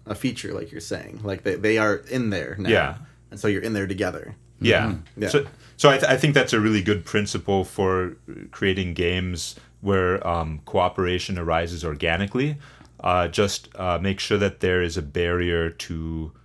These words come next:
Speaker 2: betrayal. Um, like,
Speaker 3: Mm-hmm.
Speaker 2: just don't make it easy to betray other players.
Speaker 3: <laughs> Yeah.
Speaker 1: Absolutely.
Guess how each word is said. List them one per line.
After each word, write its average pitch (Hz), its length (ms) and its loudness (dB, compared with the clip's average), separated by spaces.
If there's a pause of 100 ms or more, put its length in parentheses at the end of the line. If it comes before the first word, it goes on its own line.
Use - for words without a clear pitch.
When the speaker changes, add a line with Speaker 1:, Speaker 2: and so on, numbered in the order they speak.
(160)
Speaker 2:
betrayal. 87 760 -2 (640)
Um, 78 600 -4 (640)
like, 78 160 0
Speaker 3:
Mm-hmm. - 100 -10
Speaker 2:
just 98 800 -6
don't 101 340 0
make 92 260 -4
it 85 120 -4
easy 90 260 -6
to 80 80 -6
betray 76 360 -8
other 73 160 -12
players. - 520 -16 (260)
Speaker 3:
<laughs> - 260 -18
Yeah. 110 220 -2 (560)
Speaker 1:
Absolutely. - 600 -4